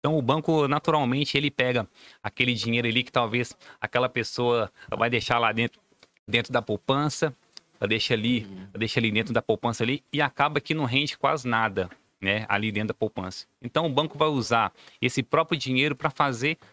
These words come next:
Speaker 1: outros investimentos. Então, assim, então, quando você fala em investimento, em, em, em, em, tipo, praticamente ter uma carteira,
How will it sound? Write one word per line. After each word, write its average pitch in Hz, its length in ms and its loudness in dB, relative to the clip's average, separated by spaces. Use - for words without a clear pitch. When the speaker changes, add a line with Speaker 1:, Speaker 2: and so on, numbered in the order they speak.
Speaker 1:
outros 175 560 -2
investimentos. 139 720 -2
Então, 139 220 -2
assim, 139 200 0
então, 151 380 0
quando 175 220 -2
você 175 240 0
fala 110 400 2
em 123 240 2
investimento, 120 760 0
em, 117 320 -4
em, 117 100 2
em, 120 60 -6
em, 113 100 2
tipo, - 220 -8
praticamente 123 480 -2
ter 123 240 0
uma 117 160 0
carteira, 139 680 -2